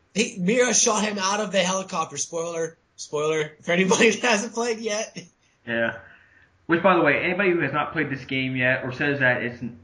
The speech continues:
Speaker 2: can't be that good of a game. You are a communist. We here at Warpath Review say you are a communist. You need to play this game to get that communist status removed.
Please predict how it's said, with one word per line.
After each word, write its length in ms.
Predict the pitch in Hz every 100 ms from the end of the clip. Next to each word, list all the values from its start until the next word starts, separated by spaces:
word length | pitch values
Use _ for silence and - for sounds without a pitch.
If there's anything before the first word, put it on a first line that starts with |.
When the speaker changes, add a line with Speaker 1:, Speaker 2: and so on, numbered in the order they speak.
| - -
Speaker 2:
can't 200 | 165 147
be 80 | 143
that 140 | 135
good 100 | 131
of 80 | 127
a 60 |
game. 380 | 123 127 120 120
You 140 | 135 147
are 100 | 143
a 140 | 135
communist. 600 | - 139 127 110 101 101 - - _ _ _ _ _ _
We 300 | 139 175 196
here 360 | 208 190 196 170
at 180 | 143 156
Warpath 340 | 170 - 156
Review 200 | 135 147
say 160 | - 120
you 180 | 120 139
are 120 | 131
a 100 | 127
communist. 540 | 131 127 117 104 101
You 60 | 139
need 100 | 156
to 80 | 156
play 220 | - 156
this 140 | 127
game 160 | 123 123
to 60 | 117
get 120 | 135
that 160 | 131
communist 420 | - 139 135 123 -
status 340 | 123 117 -
removed. 480 | 120 117 98 101